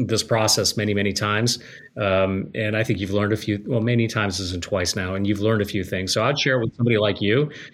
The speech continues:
and say, "Hey, Paul, what do you think?" And so I'm gonna guess that you're gonna read it and you're gonna say,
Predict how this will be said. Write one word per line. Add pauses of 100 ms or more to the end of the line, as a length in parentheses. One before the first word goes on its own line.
(120)
and
say,
"Hey,
Paul,
what
do
you
think?"
And
so (240)
I'm
gonna
guess
that
you're
gonna
read
it
and
you're
gonna
say,